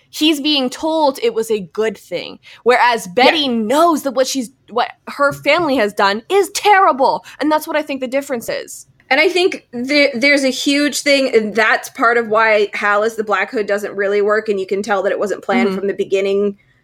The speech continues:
Speaker 2: of the show, maybe the beginning of the season, not the beginning of the show, um, because,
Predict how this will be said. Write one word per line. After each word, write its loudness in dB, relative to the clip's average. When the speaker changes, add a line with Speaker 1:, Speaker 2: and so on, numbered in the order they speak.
Speaker 2:
of 2
the 6
show, 2
maybe -2
the -2
beginning 0
of -2
the -6
season, -4
not -2
the -2
beginning -4
of -8
the -8
show, 0
um, 2
because, 0